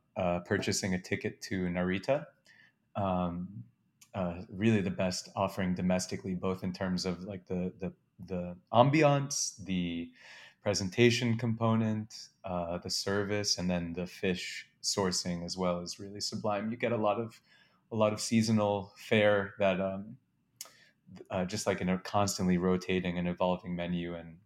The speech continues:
uh, he's also very innovative in terms of presentation. So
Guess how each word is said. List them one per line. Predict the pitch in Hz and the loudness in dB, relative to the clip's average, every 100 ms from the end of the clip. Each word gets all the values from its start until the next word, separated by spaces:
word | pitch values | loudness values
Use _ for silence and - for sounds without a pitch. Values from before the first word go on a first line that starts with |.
| _ _ - | _ _ -12
uh, | 87 82 82 | -8 -8 -6
he's | 104 95 | -4 2
also | 87 - 87 | 2 2 0
very | 90 90 | 0 0
innovative | 98 92 104 110 113 | 0 -2 0 -2 -2
in | 120 | -6
terms | 123 123 123 | -4 -6 -4
of | 127 | -6
presentation. | 123 117 113 127 123 120 110 | -6 -6 -2 0 0 0 0
So | - 110 107 | 2 2 0